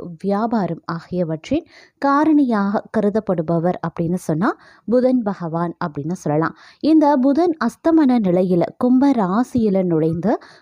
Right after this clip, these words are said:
பயணித்து வந்துட்டு இருக்காரு. இந்த கும்ப ராசியில ஏற்கனவே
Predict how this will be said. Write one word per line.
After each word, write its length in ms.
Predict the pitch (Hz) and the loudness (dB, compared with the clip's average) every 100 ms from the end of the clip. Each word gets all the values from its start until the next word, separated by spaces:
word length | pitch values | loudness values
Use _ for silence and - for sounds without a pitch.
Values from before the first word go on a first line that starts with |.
| - | -4
பயணித்து 560 | 247 247 294 285 208 240 | 0 2 2 0 -2 -4
வந்துட்டு 360 | 180 156 160 - | -2 -4 -6 -6
இருக்காரு. 380 | - 156 151 - - - | -4 -2 -2 -4 -10 -4
இந்த 240 | 254 269 269 | 2 4 4
கும்ப 380 | 269 302 302 349 | 2 2 4 4
ராசியில 580 | 294 240 269 285 233 226 180 | 2 0 0 0 2 2 2
ஏற்கனவே 520 | 185 208 233 208 196 | 0 0 0 0 0